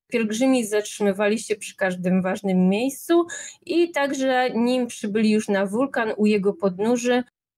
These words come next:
również odbywały się festiwale, w trakcie których Inkowie świętowali i następnie pielgrzymka udawała się już na szczyt, gdzie dzieci były składane w ofierze. W trakcie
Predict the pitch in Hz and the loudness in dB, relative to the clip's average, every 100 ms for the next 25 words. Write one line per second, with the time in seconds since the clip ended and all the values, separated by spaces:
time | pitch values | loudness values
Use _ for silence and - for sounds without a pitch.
0 | _ - 233 226 220 214 214 185 196 185 | _ -2 0 0 -2 -2 -4 -4 -6 -2
1 | 196 196 202 196 202 196 185 - 175 190 | 0 2 0 -2 -2 -4 -6 -10 -4 -2
2 | 208 226 226 - _ _ _ _ _ _ | 0 0 -2 -6 _ _ _ _ _ _
3 | - 208 208 - 208 - 202 196 196 - | -8 -4 -4 -4 -6 -2 0 2 0 -2
4 | 196 208 185 202 - 190 185 175 220 294 | -4 -2 -2 -2 -4 -4 -2 0 0 2
5 | 349 349 - - - 277 311 254 - 247 | 2 0 -12 -18 -6 0 2 0 0 -2
6 | 247 240 233 214 202 196 220 240 226 196 | -4 -2 -2 2 0 0 -2 -2 0 0
7 | 202 196 202 208 - 196 202 190 - 285 | 0 0 0 0 0 -2 0 -2 -2 -4
8 | 285 - - 214 214 190 208 - 190 185 | -4 -6 -2 0 2 0 -2 -4 -4 0
9 | 190 190 - 185 185 185 190 190 - - | 0 -2 -2 0 0 2 0 0 -6 -4
10 | - - - - - - - - - _ | -2 0 0 0 -4 -10 -20 -20 -20 _
11 | _ _ 277 269 269 - 254 240 233 233 | _ _ -2 -2 -2 -6 -2 0 0 0